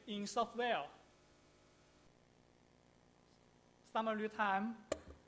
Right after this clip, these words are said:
So we, what we done is, in theory, it is pro-, proven that computer-generated Fresnel hologram is equivalent to the Fresnel,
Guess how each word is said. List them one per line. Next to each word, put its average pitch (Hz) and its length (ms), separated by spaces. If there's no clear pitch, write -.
So 220 320
we, 254 300
what 311 140
we 269 100
done 226 480
is, 220 260
in 214 140
theory, 233 680
it 240 140
is 240 100
pro-, 370 360
proven 233 640
that 202 300
computer-generated 220 920
Fresnel 214 460
hologram 202 500
is 196 220
equivalent 214 680
to 226 120
the 208 160
Fresnel, 202 680